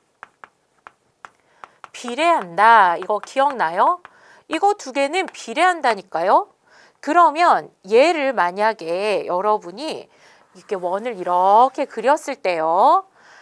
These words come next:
삼백육십 도 분의 얼마만큼은요. 여기에 있는 X도만큼이요. 이 전체를 삼백육십 도 분의 내가 얼마만큼 잘랐냐면 X도만큼 자른 거나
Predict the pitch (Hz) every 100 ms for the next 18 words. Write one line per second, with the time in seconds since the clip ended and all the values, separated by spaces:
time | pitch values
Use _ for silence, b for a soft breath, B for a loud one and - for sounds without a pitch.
0 | B B B - - 415 415 403 415 403
1 | 359 220 226 - 359 _ - 311 254 247
2 | 285 247 202 214 254 349 349 285 247 -
3 | 208 185 165 165 190 285 262 190 208 269
4 | 240 226 226 226 233 - - 370 359 339
5 | 302 190 185 233 190 139 85 _ B B
6 | B B 294 - 208 214 226 330 311 311
7 | 392 370 370 359 339 294 - - - 233
8 | 208 208 294 214 170 190 240 165 196 214
9 | 311 311 277 247 247 240 240 226 208 196
10 | 302 269 156 b b b b 262 - 392
11 | 415 392 320 226 - 240 254 262 302 320
12 | 254 180 160 170 226 339